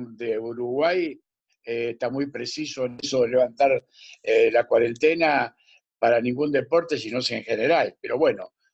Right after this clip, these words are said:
son conversaciones que tenemos con distintos presidentes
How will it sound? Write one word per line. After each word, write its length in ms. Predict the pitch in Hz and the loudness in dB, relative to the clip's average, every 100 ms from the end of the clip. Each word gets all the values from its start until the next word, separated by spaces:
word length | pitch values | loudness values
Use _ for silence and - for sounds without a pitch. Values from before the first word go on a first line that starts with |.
| - | -14
son 580 | - 123 123 117 110 | 0 2 2 0 -4
conversaciones 920 | 107 113 113 110 113 131 165 135 117 - - - _ | -2 0 0 -2 -8 0 0 0 -4 -10 -20 -20 _
que 100 | 113 | -8
tenemos 400 | 110 123 139 135 | -2 0 2 2
con 140 | 127 117 | 0 -2
distintos 540 | 117 117 139 131 113 | -2 -2 -2 0 -4
presidentes 880 | 117 113 127 135 143 139 135 123 - | -4 -6 -2 -2 -2 -2 -4 -4 -8